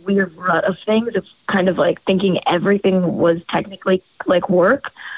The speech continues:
Like, even to the point of, like, going to the gym, it's like, "Well, you gotta work on your appearance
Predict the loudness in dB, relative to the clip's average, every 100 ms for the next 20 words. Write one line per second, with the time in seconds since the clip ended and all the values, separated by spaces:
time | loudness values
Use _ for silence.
0 | -16 -6 -2 0 2 2 0 0 2 2
1 | 2 0 0 0 2 2 2 2 2 0
2 | -2 0 0 -2 -4 -2 -2 -4 -4 2
3 | 2 2